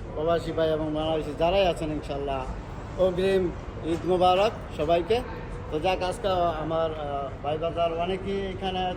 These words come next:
চলে আসছে এবং, আহ, ঈদের বাজারটা কীরকম, আহ,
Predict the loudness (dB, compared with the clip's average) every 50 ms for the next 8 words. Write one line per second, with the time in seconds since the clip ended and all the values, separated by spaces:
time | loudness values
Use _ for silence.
0 | -4 -6 -6 -4 -2 -2 -4 -4 -6 -8 -6 -4 -4 -4 -2 -2 -2 -2 -2 -2
1 | -2 0 0 -2 -2 -6 -8 -10 -10 -10 -10 -10 -8 -6 -6 -6 -4 -2 -2 0
2 | 0 -2 -2 -4 -6 -10 -10 -12 -10 -10 -10 -10 -10 -10 -2 2 2 2 4 2
3 | 0 2 2 2 2 2 2 2 2 2 2 2 2 2 2 2 2 2 2 0
4 | 0 -2